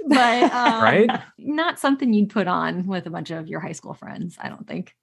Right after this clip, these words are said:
Speaker 2: Yeah, I agree. I was like, "Sh-, that is a woman right there. That is
Speaker 1: Yes,
Speaker 2: not a
Speaker 1: yes.
Speaker 2: high schooler." And
Speaker 1: No.
Speaker 2: she is wearing, like, a negligee. Like, she is wearing perfect. That's a perfect example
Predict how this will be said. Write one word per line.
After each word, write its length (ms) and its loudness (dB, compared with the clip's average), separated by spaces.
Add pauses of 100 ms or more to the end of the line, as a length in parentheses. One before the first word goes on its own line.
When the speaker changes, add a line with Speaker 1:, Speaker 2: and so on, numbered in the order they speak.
(200)
Speaker 2:
Yeah, 180 4
I 100 2
agree. 360 4
I 60 2
was 160 0
like, 280 4 (580)
"Sh-, 220 -10
that 220 6
is 140 4
a 60 6
woman 680 0
right 160 0
there. 180 2
That 180 4
is 140 2
Speaker 1:
Yes, 100 0
Speaker 2:
not 300 2
a 200 6
Speaker 1:
yes. 220 4
Speaker 2:
high 140 6
schooler." 760 4 (140)
And 360 2
Speaker 1:
No. 240 -6 (280)
Speaker 2:
she 300 4
is 200 2
wearing, 720 2 (240)
like, 180 -2
a 140 4
negligee. 600 4
Like, 160 0
she 200 2
is 180 2
wearing 560 2 (380)
perfect. 340 2
That's 180 4
a 40 2
perfect 640 0 (220)
example 760 2